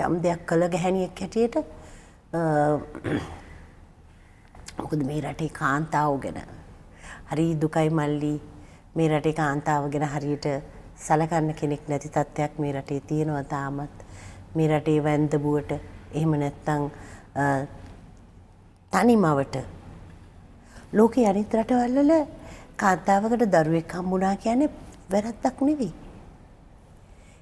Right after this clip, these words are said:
ඒ සඳහා ඇය වන්දි ගෙවන්න ඕනේ නෑ. ඇයට වන්දියක් රජවල් වලින් ලැබෙනවා. ඇගේ දරුවාට සරණක් වෙනවා.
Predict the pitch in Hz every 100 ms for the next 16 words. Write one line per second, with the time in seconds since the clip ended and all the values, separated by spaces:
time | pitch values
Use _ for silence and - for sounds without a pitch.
0 | - 226 214 254 240 220 196 240 202 190
1 | 202 202 277 285 277 269 277 269 285 320
2 | 302 - - - - - - - - -
3 | 185 254 349 294 240 208 180 175 175 -
4 | - - - - - - - 160 156 214
5 | 233 170 131 131 127 123 127 - - -
6 | - - - - 147 151 156 170 208 226
7 | 247 262 202 185 208 170 - 123 - -